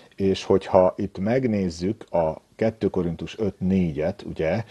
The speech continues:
ahol azt mondja Pál, nem kívánunk levetköztetni, hanem felöltöztetni. Pál erre gondol, erre a felöltöztetésre, amit kifejt az egy Korintus tizenöt ötvenben, ötventől elfelé.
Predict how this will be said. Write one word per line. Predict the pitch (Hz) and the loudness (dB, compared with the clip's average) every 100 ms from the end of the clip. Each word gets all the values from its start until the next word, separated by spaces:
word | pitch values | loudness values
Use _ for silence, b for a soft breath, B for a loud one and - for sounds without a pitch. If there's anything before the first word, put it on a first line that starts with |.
| B B | B B
ahol | - 92 90 | -6 -2 0
azt | 101 123 | 0 2
mondja | 165 104 | 4 4
Pál, | - 92 | 2 2
nem | 98 135 | 2 0
kívánunk | 120 104 95 90 82 | 2 2 2 0 0
levetköztetni, | 87 90 95 - 107 - 117 - 127 | 2 2 0 0 -2 0 0 0 -2
hanem | 110 107 104 | 0 0 -2
felöltöztetni. | - 117 117 104 95 - 90 - 90 85 - 98 85 _ _ _ _ _ _ _ _ - | 0 4 6 6 4 2 -4 -2 -4 -2 -2 -2 -2 _ _ _ _ _ _ _ _ -2
Pál | 90 87 - | 0 0 4
erre | 117 120 110 | 8 10 8
gondol, | 107 113 101 78 82 104 | 6 4 0 -2 -2 -2
erre | 95 92 87 | -2 -2 -2
a | |
felöltöztetésre, | - 107 101 87 85 - 80 78 - 92 101 | 0 0 2 0 -4 -6 -6 -4 -4 0 0
amit | 101 90 - | 0 -4 0
kifejt | 147 135 98 98 110 | 2 2 4 4 4
az | 92 - | 2 -4
egy | 104 120 - | 0 0 0
Korintus | 98 92 87 87 | -2 -2 -4 -8
tizenöt | - 101 90 82 - - | -8 -2 -2 -2 -4 -2
ötvenben, | 101 - 87 80 76 - - - - - - 90 92 | -2 -2 -2 -2 -6 -14 -20 -20 -20 -8 2 4 6
ötventől | 117 98 98 90 - 87 85 | 4 2 0 -2 0 2 4
elfelé. | 82 - 80 90 117 | 2 0 2 6 6